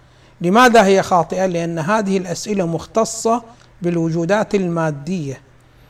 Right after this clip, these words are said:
ومن هنا نستوعب كلمة أمير المؤمنين سلام الله عليه عندما يقول: "هو أين الأين؟" عندما سئل: "أين الله؟" قال: "هو أين الأين فلا أين له"،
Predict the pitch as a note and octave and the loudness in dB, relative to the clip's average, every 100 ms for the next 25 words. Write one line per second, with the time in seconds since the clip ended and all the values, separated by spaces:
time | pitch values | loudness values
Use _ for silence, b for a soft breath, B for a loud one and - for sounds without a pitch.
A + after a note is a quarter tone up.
0 | b b b E3+ F3 F#3 C4+ A#3+ G3+ - | b b b 0 2 4 4 4 2 2
1 | - B3 F#3+ G3+ - G3+ G#3+ F3+ - F3+ | 6 6 6 0 0 0 0 -2 -2 0
2 | A3 G#3+ F#3+ F#3 F3 F3 D#3+ F3+ F3 E3 | 2 2 0 -2 -4 -4 -2 0 2 2
3 | D#3 D3+ D3 C#3 D#3 G3 E3 D#3+ D#3+ D#3+ | 0 -4 -4 -4 -4 -4 -4 -4 -4 -2
4 | D#3 D#3 - G#3 A#3+ A3+ - b b b | -2 -4 -2 0 -2 -6 -18 b b b
5 | - A3 A3+ A#3+ B3+ - - G3+ G3 G3 | 2 6 8 6 6 -2 2 2 4 2
6 | G#3+ G3+ F3+ F3+ G3 E3 D3+ D#3+ E3 F3+ | 2 2 0 -2 -2 -2 -2 -4 -2 -2
7 | E3+ A#3+ A3 E3+ D#3+ A3+ A3+ F#3+ E3+ F#3 | -2 -2 0 0 2 2 2 2 0 0
8 | F#3+ - _ _ _ b b b - F#3 | 0 -6 _ _ _ b b b 2 4
9 | F3+ D#3 A3+ A3 - C4 A3 F#3+ F#3 E3+ | 4 2 2 2 4 4 6 4 2 0
10 | F3 G3+ A3+ A3+ - F3 E3+ E3+ E3+ G3+ | 0 0 0 -2 -2 0 2 2 2 0
11 | G#3+ G3+ G#3 G#3+ G3 E3 | 0 0 -2 -4 -4 -2